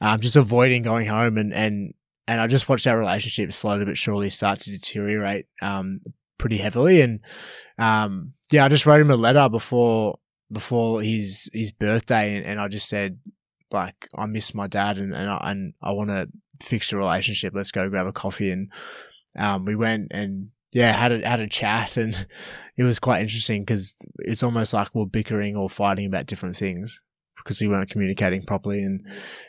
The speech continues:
um, yeah, our relationship since that day, of course, yes, of course, we've had ebbs and flows, but our relationship since that day has been really strong.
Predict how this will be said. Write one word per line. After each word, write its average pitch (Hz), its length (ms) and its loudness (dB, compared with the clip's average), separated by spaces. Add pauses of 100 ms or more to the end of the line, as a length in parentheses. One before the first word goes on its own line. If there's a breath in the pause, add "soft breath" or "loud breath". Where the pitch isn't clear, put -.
um, 101 640 -2 (520)
yeah, 123 240 4
our 123 80 4
relationship 113 540 0
since 107 240 -6
that 90 160 -4
day, 107 340 0
of 98 160 -4
course, 104 320 -6
yes, 104 220 -4
of 101 80 -10
course, 101 300 -6
we've 98 100 -8
had 98 160 -4
ebbs 95 180 -6
and 95 120 -8
flows, 101 360 -4
but 95 140 -4
our 101 120 2
relationship 101 460 -4
since 101 240 -4
that 90 160 -6
day 92 240 -2
has 92 160 -6
been 98 160 -6
really 92 220 -4
strong. 92 460 -6